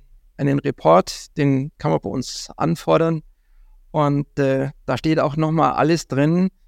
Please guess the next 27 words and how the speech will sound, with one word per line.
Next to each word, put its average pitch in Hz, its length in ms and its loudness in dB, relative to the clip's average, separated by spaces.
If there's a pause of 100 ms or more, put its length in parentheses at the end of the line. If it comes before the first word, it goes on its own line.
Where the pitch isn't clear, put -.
(360)
ähm, 147 440 -2
von 151 240 0
der 147 80 4
Methode, 156 500 2
beziehungsweise 151 840 0
auch - 240 -2
eben 156 380 -2 (120)
geht 156 160 0
es 156 140 -6
immer 165 200 4
wieder 151 200 2
darum, 151 320 2
wie 156 100 2
du 151 80 2
als 139 260 0
Heilberufler 160 640 2
oder 151 120 2
Coach - 380 -4
Menschen 160 460 -2
hilfst 165 420 0
und 156 60 -4
dabei 143 260 2
Erfüllung, 165 460 -2
Freiheit 147 360 0
und 156 160 -2
Wohlstand 151 480 2
erlebst. - 480 -10